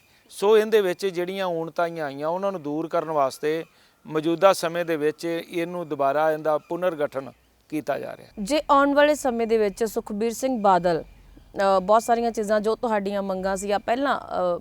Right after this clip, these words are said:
Speaker 2: ਪਾਰਟੀ ਨੇ ਮੰਗਾਂ ਜਿਹੜੀਆਂ ਰੱਖੀਆਂ, ਜੇ ਉਹ ਜਿਹੜੀਆਂ ਕੰਪਲੀਟ ਹੋ ਜਾਣ ਜਾਂ ਉਹ ਮੰਨ ਲੈਣ,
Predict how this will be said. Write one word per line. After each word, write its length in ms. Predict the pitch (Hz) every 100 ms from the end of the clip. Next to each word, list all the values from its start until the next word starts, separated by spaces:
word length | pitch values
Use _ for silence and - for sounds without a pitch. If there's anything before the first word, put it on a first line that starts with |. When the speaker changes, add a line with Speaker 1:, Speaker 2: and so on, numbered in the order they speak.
| - -
Speaker 2:
ਪਾਰਟੀ 320 | 180 175 180
ਨੇ 100 | 185
ਮੰਗਾਂ 340 | 175 170 175
ਜਿਹੜੀਆਂ 260 | 175 180 185
ਰੱਖੀਆਂ, 360 | 175 - 160 - _ - - - - 185
ਜੇ 180 | 262 294
ਉਹ 320 | 254 262 302 294
ਜਿਹੜੀਆਂ 400 | 262 254 262 269
ਕੰਪਲੀਟ 520 | 240 214 220 220 208
ਹੋ 160 | 190
ਜਾਣ 260 | 175 185 190
ਜਾਂ 140 | 202 - 214
ਉਹ 180 | 233
ਮੰਨ 360 | 247 220 214 220
ਲੈਣ, 200 | 214